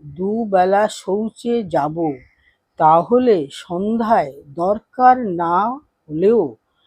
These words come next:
ঝাউতলায় শৌচে যেতেন।" কেউ কথা দিয়ে কথা না রাখলে তিনি খুব অসন্তুষ্ট হতেন। বিদ্যাসাগর মহাপণ্ডিত,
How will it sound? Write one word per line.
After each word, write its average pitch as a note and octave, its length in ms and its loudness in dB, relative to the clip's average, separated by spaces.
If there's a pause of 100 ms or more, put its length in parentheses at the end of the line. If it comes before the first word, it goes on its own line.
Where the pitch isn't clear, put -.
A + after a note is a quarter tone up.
(240)
ঝাউতলায় G#3 800 0
শৌচে F#3+ 640 -8
যেতেন।" C#3+ 540 -8 (720)
কেউ A#3+ 440 -2 (360)
কথা F#3+ 420 0
দিয়ে A3+ 500 -2
কথা F#3+ 480 -6
না E3+ 360 -2
রাখলে G3 560 -2 (500)
তিনি C4 480 0
খুব B3+ 380 -6 (140)
অসন্তুষ্ট B3+ 920 -2
হতেন। B2+ 500 -10 (1400)
বিদ্যাসাগর A3 1080 4
মহাপণ্ডিত, F3+ 1200 0